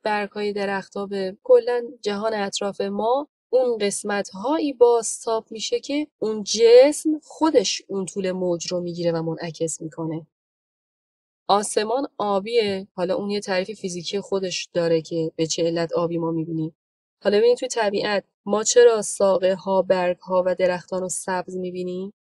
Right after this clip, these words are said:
چون که اونها فقط طول موج سبز رو منعکس می‌کنن، طول موج سبزی که از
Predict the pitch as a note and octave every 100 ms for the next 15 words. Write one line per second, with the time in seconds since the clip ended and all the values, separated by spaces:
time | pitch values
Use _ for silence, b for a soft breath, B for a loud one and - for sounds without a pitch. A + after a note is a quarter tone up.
0 | _ _ _ - G#3+ G#3+ G#3+ A3 A3 -
1 | F#3+ F3+ G3+ G3+ F#3 G3 - G3+ F3+ F3+
2 | F3+ F3 D#3+ - F#3+ F3+ F3 E3+ E3 D#3
3 | D#3+ E3 D#3+ D#3+ D#3 D#3 D#3+ - E3+ D#3+
4 | F3 G3 G#3+ - - G#3 G3+ G3+ G#3+ G#3+
5 | - - F3+ F3